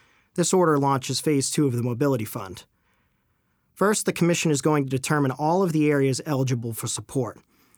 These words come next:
which will be any portion of a census block not fully covered by unsubsidized four G L T E coverage with a minimum download speed of five megabits per second.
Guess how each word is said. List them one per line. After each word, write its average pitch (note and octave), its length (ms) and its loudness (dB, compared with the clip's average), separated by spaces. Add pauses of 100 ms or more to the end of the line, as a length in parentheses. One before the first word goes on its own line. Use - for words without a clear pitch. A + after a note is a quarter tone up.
which C3+ 120 -4
will C3 60 0
be C#3 160 0
any F3+ 160 2
portion F3 400 0
of C#3 80 0
a - 20 0
census E3 400 -2
block C#3+ 380 -2
not D#3 200 -2
fully F3+ 240 0
covered A#2+ 440 -4 (320)
by C3+ 80 -2
unsubsidized C#3+ 800 0
four D3+ 200 0
G C#3 280 0
L D3+ 160 -2
T C3+ 260 -2
E A#2+ 40 -2
coverage B2+ 520 -2 (260)
with C3 140 -2
a C3 40 2
minimum D3+ 340 2
download C#3 480 2
speed C3 500 -2
of B2 140 -4
five C#3 400 -2
megabits B2+ 440 -2
per A#2+ 120 -8
second. A#2 440 -6